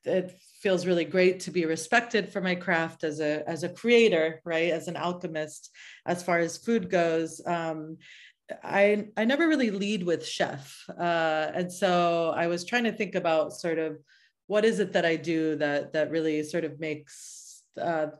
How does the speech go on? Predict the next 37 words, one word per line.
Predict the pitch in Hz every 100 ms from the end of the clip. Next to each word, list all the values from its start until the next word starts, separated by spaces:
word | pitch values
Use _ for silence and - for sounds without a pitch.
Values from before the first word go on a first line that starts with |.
| _
the | 233
work | 247 269 269
that | 240
I | 226
do | 220
with | 214
the | 214
restaurant | 208 214 - 202 190 -
and, | 165 170 165 156 - - -
uh, | 160 151 151 151 160 156 160 - - _ _
outside | 185 175 208 190
the | 180
restaurant | 175 175 - 175 160
really | 160 156
special. | - 156 165 254 277
And | 294 214
it | 185 -
was | 180 180
really | 214 269
that | 233 214
I | 202
build | 185 185 180
community. | 180 170 175 165 147 143 143 -
Um, | 165 156 151 151 156
Reem's, | 165 175 180 175 - - - - _ -
one | 185 185
of | 175 165 _
Reems's | 175 185 185 180 170
primary | - 185 170 165
missions | 156 170 175 160 151 147
is | 151 170 190
to | - 160
build | 147 151
that | 147 139
community | - 160 156 151 147
across | 139 139 147 139 -
different | 160 - 151 143